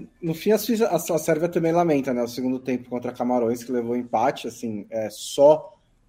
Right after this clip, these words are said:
ganhar aquele jogo não teria feito a diferença, mas poderia ter deixado a Sérvia entrar com uma postura diferente contra a Suíça, né? Talvez jogando pelo empate, não, não foi o que aconteceu. E acho que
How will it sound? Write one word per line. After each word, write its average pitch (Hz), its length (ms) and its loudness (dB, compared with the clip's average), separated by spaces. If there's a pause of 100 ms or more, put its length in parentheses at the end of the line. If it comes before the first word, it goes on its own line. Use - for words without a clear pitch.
(100)
ganhar 139 400 4
aquele 139 320 0
jogo 131 240 0
não 127 140 -2
teria 131 240 -2
feito 131 240 -4
a - 20 -2
diferença, 131 600 -4
mas 123 120 -6
poderia 131 460 -2
ter 135 180 -8
deixado 131 360 -4
a - 20 -2
Sérvia 123 320 -6
entrar 131 220 -6
com 131 100 -8
uma 127 60 -4
postura 135 480 -6
diferente 131 520 -4
contra 113 280 -12
a 113 40 -10
Suíça, 123 440 -10
né? 113 100 -6
Talvez 110 420 -8 (460)
jogando 117 320 -4
pelo 127 160 -4
empate, 135 540 -4
não, 127 200 -6
não 127 120 -4
foi 117 160 -6
o 113 40 -4
que 117 60 -6
aconteceu. 120 580 -8
E 107 60 -4
acho 113 260 -6
que 131 440 -6